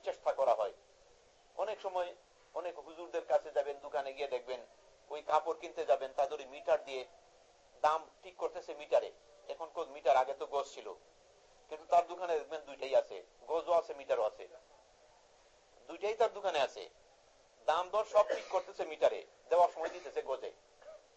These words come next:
মানে মিটারে পরিমাণ একটু বেশি, গজে একটু কম। এইভাবে বুঝে শুনে পরে মানুষ যদি সতর্ক না থাকে, তাহলে দেখবেন মানুষকে ঠকাচ্ছে, শুধু ঠকাচ্ছে। এখন এটাই আল্লাহ পাক সুবহানাহু তাআলা নিষেধ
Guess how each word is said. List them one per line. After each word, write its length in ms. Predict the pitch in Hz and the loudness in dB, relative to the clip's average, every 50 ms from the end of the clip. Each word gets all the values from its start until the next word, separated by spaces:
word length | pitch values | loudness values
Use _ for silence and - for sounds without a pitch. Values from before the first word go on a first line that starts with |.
| _ - - _ _ _ _ _ _ _ _ | _ -20 -20 _ _ _ _ _ _ _ _
মানে 140 | 131 131 139 | -6 -6 -6
মিটারে 300 | 151 160 - 180 175 175 | -6 -2 0 2 2 2
পরিমাণ 320 | - 165 156 151 156 156 | 2 -2 -2 0 0 0
একটু 180 | 160 156 - 151 | 0 -2 -4 -6
বেশি, 360 | 147 143 143 - 127 104 - - _ _ - | -8 -8 -8 -8 -12 -16 -18 -20 _ _ -4
গজে 200 | 147 156 139 131 | -2 0 0 0
একটু 200 | 131 - - 139 | -2 -4 -6 -8
কম। 180 | - 120 110 - - - _ _ _ _ _ _ _ - - - - - _ _ _ _ _ _ _ _ _ _ _ _ _ _ - - - _ _ _ _ _ - | -4 -4 -4 -4 -6 -12 _ _ _ _ _ _ _ -20 -20 -20 -20 -20 _ _ _ _ _ _ _ _ _ _ _ _ _ _ -20 -20 -20 _ _ _ _ _ -8
এইভাবে 360 | 240 233 220 233 240 247 233 | -4 0 2 2 2 2 -2
বুঝে 360 | - - 202 202 262 269 233 | -4 -6 -10 -6 -6 -6 -6
শুনে 300 | - 175 160 151 143 143 - | -6 -8 -6 -6 -4 0 2
পরে 280 | 185 175 185 185 185 180 - - - - | 2 4 4 2 0 -2 -6 -16 -8 -2
মানুষ 240 | 165 175 196 190 - - - - - | 0 0 0 -2 -4 -8 -10 -8 -6
যদি 200 | 196 - 262 - | -6 -6 -8 -4
সতর্ক 400 | - 254 247 - 240 - - - | -2 -2 2 2 2 2 2 2
না 180 | 170 160 143 | 2 2 2
থাকে, 320 | - 151 131 - 104 92 - - _ _ _ _ - | 4 2 2 2 0 -10 -16 -18 _ _ _ _ -2
তাহলে 180 | 202 214 226 | -2 -2 -2
দেখবেন 220 | - 180 175 165 147 | -4 -10 -10 -6 -4
মানুষকে 300 | 147 143 143 - - 143 | -4 -4 -4 -4 -10 -8
ঠকাচ্ছে, 480 | - 151 139 - 131 - - 123 110 | -6 -4 -2 -2 -2 -2 -4 -8 -12
শুধু 220 | - 135 127 127 123 | -12 -12 -14 -10 -8
ঠকাচ্ছে। 440 | 135 123 - - - - 117 98 - - - _ _ _ _ _ _ _ _ _ _ _ _ _ - - - - - - - - - - - - 180 - - _ _ _ _ _ _ _ _ _ - _ _ _ _ _ - | -6 -6 -6 -8 -14 -16 -16 -20 -20 -20 -20 _ _ _ _ _ _ _ _ _ _ _ _ _ -20 -20 -20 -20 -20 -20 -20 -20 -20 -20 -20 -20 -20 -20 -20 _ _ _ _ _ _ _ _ _ -20 _ _ _ _ _ -6
এখন 140 | 143 175 185 - - - - - - - | -4 -4 -4 -6 -10 -20 -20 -4 0 2
এটাই 280 | - - 254 262 269 | 4 6 6 8 8
আল্লাহ 320 | - - 208 220 214 196 196 | 6 6 8 8 8 8 8
পাক 240 | - 196 185 185 - | 10 8 8 8 6
সুবহানাহু 640 | - 165 - 143 160 165 160 160 156 147 147 143 | 0 0 2 2 2 2 0 0 0 0 -2 0
তাআলা 440 | - - 120 123 123 117 123 135 139 | 2 4 6 6 8 8 8 6 6
নিষেধ 320 | 156 190 - - 240 - | 4 0 -4 -2 -2 -2